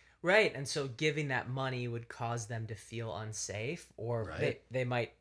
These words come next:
Speaker 1: try to give, and they'll, "I don't know if that doesn't feel good 'cause I don't wanna think about this place like my old place."
Speaker 2: Right.
Speaker 1: Yeah.
Speaker 2: And I would understand that.
Speaker 1: Absolutely.
Speaker 2: It may even be, it may even be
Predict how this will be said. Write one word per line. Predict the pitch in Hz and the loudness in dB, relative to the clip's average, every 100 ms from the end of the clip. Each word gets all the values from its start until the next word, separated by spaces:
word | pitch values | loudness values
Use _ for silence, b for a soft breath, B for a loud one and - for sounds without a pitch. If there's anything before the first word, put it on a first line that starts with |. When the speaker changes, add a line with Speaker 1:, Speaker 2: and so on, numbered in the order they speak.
| _ | _
Speaker 1:
try | - 135 135 | 0 4 4
to | 131 | 2
give, | 135 127 | 0 0
and | 123 | 0
they'll, | 113 | -2
"I | 120 135 151 | 2 2 2
don't | 135 | 0
know | 120 | -2
if | - | -4
that | 131 | -6
doesn't | 143 127 117 | -4 -6 -6
feel | 131 127 | -4 -2
good | 120 117 | -2 -2
'cause | 131 | 0
I | 123 | 0
don't | 117 135 127 131 | 0 0 0 0
wanna | 117 | -2
think | 113 131 117 | -2 -4 -4
about | 117 107 98 - | -2 -4 -4 2
this | 160 170 | 4 4
place | - - 113 117 - | -2 -4 -2 -2 -6
like | 113 117 | -8 -12
my | 110 - | -12 -10
old | 104 113 107 | -4 -4 -6
place." | - - - 107 | -12 -14 -8 0
Speaker 2:
Right. | 98 190 - - - | 4 4 0 -6 -18
Speaker 1:
Yeah. | - - | -14 -2
Speaker 2:
And | 123 | 8
I | 135 | 10
would | 190 | 10
understand | - 87 - - 120 185 | 6 0 -4 -4 -4 -4
that. | 85 | -2
Speaker 1:
Absolutely. | 131 123 117 123 113 | -2 -2 0 0 2
Speaker 2:
It | |
may | 107 | 4
even | 147 113 92 87 | 4 2 -2 -4
be, | 90 92 92 - b b _ - | -2 -2 -2 -6 b b _ 0
it | 107 101 | 0 2
may | 107 | 2
even | 123 123 104 | 4 2 0
be | 98 104 98 | 0 0 0